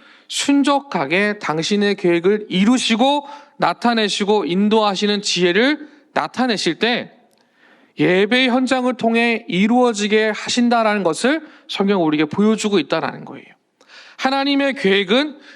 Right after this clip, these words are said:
예배 현장을 통하여 이루어지게 된다. 이세를 통해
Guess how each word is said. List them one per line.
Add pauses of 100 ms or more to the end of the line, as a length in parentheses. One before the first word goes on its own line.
(160)
예배
현장을
통하여
이루어지게
된다. (500)
이세를
통해